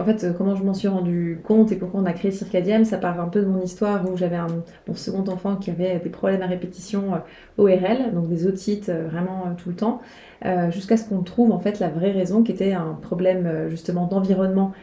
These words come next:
extérieur, mais entre guillemets dans la maison, euh, dans sa chambre. Euh, et en effet, c'était justement, euh, des meubles que j'avais achetés, euh,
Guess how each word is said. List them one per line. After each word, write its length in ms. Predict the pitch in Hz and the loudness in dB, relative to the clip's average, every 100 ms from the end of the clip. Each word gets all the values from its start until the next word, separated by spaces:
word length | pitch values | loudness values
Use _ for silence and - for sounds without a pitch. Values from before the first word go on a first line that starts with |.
| - - - | -20 -20 -8
extérieur, 720 | - - 190 185 208 208 - - - | -8 -2 0 2 2 2 0 -6 -6
mais 180 | 175 175 | -2 -2
entre 140 | 175 180 | -2 0
guillemets 380 | 180 175 170 175 | 0 0 -4 0
dans 240 | 170 220 | 2 4
la 100 | 196 | 2
maison, 340 | 170 170 247 - - - - | 0 0 -2 -6 -20 -12 -4
euh, 260 | 180 160 165 | -2 0 0
dans 120 | 202 | -2
sa 180 | - 170 | -2 -4
chambre. 320 | 190 226 226 - - | 0 2 2 -2 -4
Euh, 320 | 175 165 165 | -4 -2 -2
et 160 | - 170 | -2 -2
en 80 | 165 | -2
effet, 240 | 170 214 | 0 0
c'était 380 | 220 180 - 196 | 0 -2 0 -2
justement, 540 | 190 - 170 180 190 | -2 -2 -2 0 0
euh, 60 | 170 | -2
des 140 | 165 | 0
meubles 300 | 170 180 190 | 0 2 0
que 340 | 190 180 175 180 | -2 -2 -2 0
j'avais 280 | 175 175 175 | 2 2 2
achetés, 500 | 175 - 196 202 | -2 -2 2 4
euh, 60 | 180 | 2